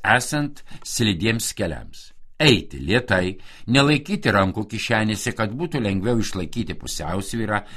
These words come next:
krentant nepakišti rankos, nes didelė tikimybė, kad ji lūš. Tokių dalykų laikytis yra gerai, bet iš patirties visi žinome,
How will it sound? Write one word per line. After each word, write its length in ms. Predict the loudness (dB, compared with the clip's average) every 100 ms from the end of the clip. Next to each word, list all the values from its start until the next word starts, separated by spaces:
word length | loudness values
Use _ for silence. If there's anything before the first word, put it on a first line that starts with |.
| -14 -2
krentant 880 | 6 8 8 6 2 2 0 -8 -16 -16 -2
nepakišti 960 | 4 6 6 4 0 0 -2 -2 0 2
rankos, 720 | 6 4 4 0 -2 -4 -2 0
nes 240 | 2 2
didelė 480 | 2 2 2 0 -2
tikimybė, 800 | -4 0 2 2 0 0 -2 -2 -8 -6 -2
kad 240 | 4 4
ji 320 | 2 -2 0 0 -2
lūš. 540 | -2 2 2 0 -4 -6 -10 -12 -6 -6 -6 0
Tokių 380 | 0 2 2 2 0 -2 -8
dalykų 560 | 0 2 4 2 0 -2
laikytis 640 | 0 0 -2 -4 -2 -2
yra 220 | 2 4 4
gerai, 380 | 2 4 2 0
bet 300 | 2 2 2
iš 140 | -4
patirties 640 | 0 0 0 -2 -2 -4 -4
visi 300 | -4 0 0
žinome, 460 | 2 2 2 0